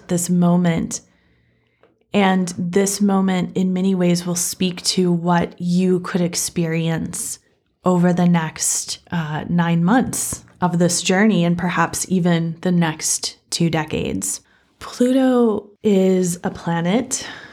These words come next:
some call it a dwarf planet, discovered in nineteen thirty.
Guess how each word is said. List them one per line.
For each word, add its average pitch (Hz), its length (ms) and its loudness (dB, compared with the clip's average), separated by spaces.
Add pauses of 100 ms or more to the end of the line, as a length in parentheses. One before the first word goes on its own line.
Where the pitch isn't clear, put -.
(320)
some 175 400 2
call 175 280 0
it 175 120 2
a 170 100 -2
dwarf 165 440 -2
planet, 165 680 -6
discovered 190 800 2
in 180 480 0
nineteen 175 760 2
thirty. 165 640 -2